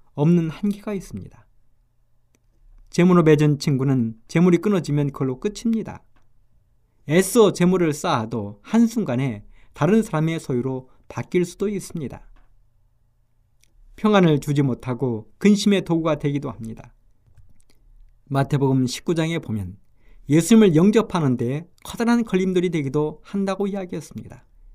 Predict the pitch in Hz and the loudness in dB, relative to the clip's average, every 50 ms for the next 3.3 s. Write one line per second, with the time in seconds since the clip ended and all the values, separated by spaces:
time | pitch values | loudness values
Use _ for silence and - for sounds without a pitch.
0 | _ _ _ _ - - 147 147 - 160 143 - 147 139 143 131 123 113 - - | _ _ _ _ -10 -10 -8 -2 0 -2 0 2 2 2 2 2 2 0 -4 -8
1 | - - - - - - - 214 220 220 214 208 202 196 196 - - 175 160 - | -20 -20 -20 -20 -12 -4 0 2 4 4 6 4 4 2 0 0 0 0 0 2
2 | 170 170 160 147 - 156 143 147 143 139 127 - 131 135 123 113 110 - - - | 0 0 -2 -2 -2 -4 -4 -2 -4 -4 -6 -6 -6 -6 -6 -6 -8 -10 -14 -16
3 | 110 - - 98 - - | -18 -16 -16 -18 -20 -20